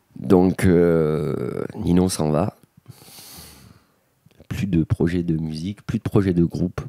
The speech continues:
plus de, plus de, une certaine stimulation intellectuelle parce qu'elle, elle me parlait plein de trucs artistiques, de, de groupes, de trucs que j'avais jamais entendu parler. Donc elle s'en va, je suis un peu triste et tout, mais bon.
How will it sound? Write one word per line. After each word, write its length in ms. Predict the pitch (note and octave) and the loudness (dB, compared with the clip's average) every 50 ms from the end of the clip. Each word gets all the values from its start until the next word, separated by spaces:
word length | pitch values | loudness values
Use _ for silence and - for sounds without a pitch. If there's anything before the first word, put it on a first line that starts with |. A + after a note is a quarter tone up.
| - | -12
plus 180 | - - F2+ F2 | -10 -6 -6 -4
de, 400 | E2 E2 D#2 E2 E2 E2+ E2+ - - - - D2+ D2+ - - - - - - - - - - - - - _ _ - | -2 -2 -2 0 -2 -2 -2 -2 -4 -4 -4 -6 -8 -10 -14 -20 -20 -18 -18 -18 -18 -20 -20 -20 -20 -20 _ _ -8
plus 220 | - - A#2+ C3+ C3+ | -2 0 2 2 2
de, 420 | A#2+ A2+ G#2 G2+ G2+ F#2+ F#2 F2+ F#2 | 2 2 2 2 2 2 2 0 0
une 420 | E2 B1+ E2+ E2 B1+ D#2 E2+ E2 | -2 -2 -4 -6 -6 -6 -6 -6
certaine 380 | - - E2 E2 - G#2+ F#2+ F#2 | -4 -4 -6 -4 -4 -4 -4 -4
stimulation 880 | - - - - G2+ F#2+ G2 F#2+ F2+ - - G2 F#2+ F#2+ F#2+ F#2+ F#2+ | -6 -6 -4 -2 -2 -2 -2 -2 -4 -6 -6 -4 -4 -2 -2 -2 -2
intellectuelle 800 | F2 E2+ E2 - D#2 D#2 - - - - E2 D#2+ E2 F2 F2 E2+ | -2 -4 -6 -8 -8 -10 -10 -12 -10 -6 -4 -4 -2 -4 -4 -6
parce 200 | - - - - | -8 -10 -14 -14
qu'elle, 300 | - - D2 C#2+ - - E2+ - - - | -14 -14 -14 -12 -10 -10 -10 -10 -10 -10
elle 80 | - | -10
me 140 | D2 D2 C#2+ | -8 -10 -10
parlait 280 | - - D#2 D2+ C#2+ C#2 _ _ | -10 -12 -14 -14 -14 -16 _ _
plein 140 | - D#2+ D#2 | -16 -14 -14
de 40 | |
trucs 240 | D#2 - _ - - | -16 -18 _ -20 -20
artistiques, 800 | F2+ - - - - - - _ D#2+ D#2 D#2 D#2+ E2 _ - - A#1+ | -20 -20 -18 -16 -16 -16 -16 _ -16 -14 -14 -14 -16 _ -20 -20 -16
de, 100 | C#2 C2+ | -16 -14
de 120 | - C#2 | -12 -12
groupes, 500 | C#2 C2+ C2+ B1 D2+ E2 D#2+ - - - | -14 -14 -16 -16 -16 -16 -14 -12 -12 -12
de 100 | - - | -12 -12
trucs 200 | - - _ _ | -14 -16 _ _
que 100 | - - | -20 -18
j'avais 200 | C2+ C#2+ C2+ C#2 | -14 -12 -12 -10
jamais 240 | - - C#2+ C#2+ D2+ | -6 -4 -2 0 0
entendu 320 | D2+ D2 - D2 C#2 C#2 | -2 -2 -2 -4 -4 -4
parler. 400 | - - C#2+ C#2 C#2+ D2+ D#2+ F#2 - - - - - - - - - - - - - - - - - - - - - - - - - - - - - - _ _ _ _ - | -2 -2 -2 0 0 0 -2 -2 -6 -12 -20 -20 -20 -20 -20 -20 -20 -20 -20 -20 -20 -20 -20 -20 -20 -20 -20 -20 -20 -20 -20 -20 -20 -20 -20 -20 -20 -20 _ _ _ _ 4
Donc 200 | - C3 C3 D#3 | 6 6 8 8
elle 100 | C3 A#2 | 6 4
s'en 160 | - A2+ G2+ | 4 2 2
va, 160 | F2+ D#2+ C#2 | 4 2 2
je 80 | - - | 0 -4
suis 80 | - | -4
un 40 | - | -2
peu 120 | - - | 0 -2
triste 460 | - - - - A2 A2 G#2+ - - - | -2 -2 -2 0 0 0 0 -2 -6 -12
et 20 | |
tout, 340 | - - - G2+ G2 F2+ D2+ | -10 -6 -2 0 0 0 -2
mais 160 | - - A#2 | -4 -8 -8
bon. 140 | - D2+ | -8 -8